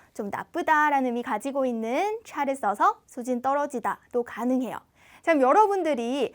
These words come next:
중국어를 이렇게 열심히 배우시고 나중에 자격증을 취득할 때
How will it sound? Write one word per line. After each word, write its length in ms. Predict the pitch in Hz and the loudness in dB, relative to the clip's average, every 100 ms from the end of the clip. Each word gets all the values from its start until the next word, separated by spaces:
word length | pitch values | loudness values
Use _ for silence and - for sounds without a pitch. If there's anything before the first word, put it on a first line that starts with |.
| _ - | _ -8
중국어를 480 | 262 269 285 269 | -4 0 0 2
이렇게 280 | 247 214 208 | 0 0 -2
열심히 760 | 214 226 254 269 269 269 254 247 | 0 2 4 2 2 0 -2 0
배우시고 800 | 247 269 285 233 - 311 - _ _ - | 0 0 -2 -4 2 2 2 _ _ -4
나중에 400 | 220 226 277 254 | -2 -2 -2 -2
자격증을 800 | - 190 208 403 - 403 392 359 | -4 -10 -2 -2 0 -2 0 -2
취득할 600 | - 381 440 - 202 190 | -4 -4 -4 -4 -8 -2
때 240 | 285 226 | 0 0